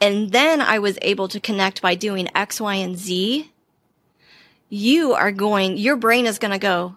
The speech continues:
"Oh my gosh, that totally makes sense because I feel that way too." And that's how, that's how we do it. So Donald Miller basically came in. I mean, we were talking about StoryBrand, right? Like, he basically came in,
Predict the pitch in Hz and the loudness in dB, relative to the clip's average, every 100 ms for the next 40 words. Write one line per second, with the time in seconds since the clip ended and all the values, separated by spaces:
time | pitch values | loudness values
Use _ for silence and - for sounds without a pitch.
0 | - 220 233 254 254 214 - - 240 220 | -4 -2 0 0 0 -2 -2 -2 -2 -2
1 | 190 - 240 - 214 196 - 208 240 - | -2 -2 -4 -4 -6 -6 -2 0 0 -2
2 | 214 185 - 180 185 - 269 185 - - | -2 0 0 -2 -4 -2 -2 -2 -4 -12
3 | _ _ _ _ - - _ _ _ _ | _ _ _ _ -20 -20 _ _ _ _
4 | 269 269 269 - 262 226 - 208 240 247 | 0 2 0 -2 -4 -6 -2 0 0 -2
5 | 262 214 208 233 - - 208 - - - | -4 -4 0 0 0 0 -4 -4 -16 0
6 | 254 302 339 208 190 202 190 180 185 196 | 2 4 2 2 2 2 0 0 -2 -4
7 | 190 175 - 196 175 170 185 175 175 185 | -2 -4 -2 0 2 2 0 0 2 0
8 | 185 190 180 185 180 190 - 196 175 180 | 0 -2 -2 0 0 0 -2 -2 -2 -2
9 | 190 185 185 190 - 196 196 - 190 - | 0 0 0 -4 -4 0 2 2 -2 -2
10 | - - 311 285 247 233 214 208 - 220 | -16 -2 0 2 2 0 0 -2 -2 -2
11 | 202 214 202 185 | 0 0 0 -2